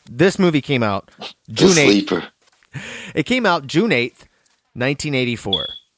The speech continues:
Speaker 1: The same weekend.
Speaker 2: Now, see, that's the, I don't mean to cut you off, man, but don't you think that's a weird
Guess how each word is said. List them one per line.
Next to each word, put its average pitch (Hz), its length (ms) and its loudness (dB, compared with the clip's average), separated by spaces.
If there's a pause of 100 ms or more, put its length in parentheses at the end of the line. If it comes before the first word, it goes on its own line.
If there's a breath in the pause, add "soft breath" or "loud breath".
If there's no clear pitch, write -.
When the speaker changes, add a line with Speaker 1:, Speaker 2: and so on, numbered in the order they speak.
(160)
Speaker 1:
The 127 140 0
same 175 400 0
weekend. 160 460 2
Speaker 2:
Now, - 60 0
see, 208 60 2
that's 185 260 0
the, - 240 0 (240)
I - 60 4
don't 180 160 2
mean 175 120 4
to 123 60 2
cut 123 240 0
you 107 80 4
off, 107 300 2
man, 73 360 -2 (280)
but - 140 0
don't 403 220 2
you 381 60 4
think 233 220 4
that's 180 160 0
a 101 80 6
weird 85 920 2